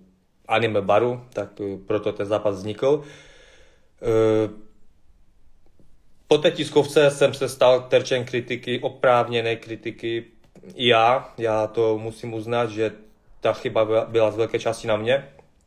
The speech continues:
Měl jsem ho přerušit dřív a nedošlo k tomu, to byla ta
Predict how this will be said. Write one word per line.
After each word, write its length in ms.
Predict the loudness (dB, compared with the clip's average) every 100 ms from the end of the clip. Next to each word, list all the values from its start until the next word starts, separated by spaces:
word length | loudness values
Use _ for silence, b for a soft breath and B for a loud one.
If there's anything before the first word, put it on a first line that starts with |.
| -20 -20 -8
Měl 200 | -2 0
jsem 180 | 2 0
ho 60 |
přerušit 420 | 0 -2 -2 -4
dřív 380 | -4 -2 -4 -6 B B B B B B _ -2
a 280 | 2 2 2
nedošlo 460 | 0 -2 -2 -2
k 80 | 0
tomu, 280 | 0 0 -2
to 160 | -4
byla 220 | 2 4 4
ta 600 | 2 2 4 2 2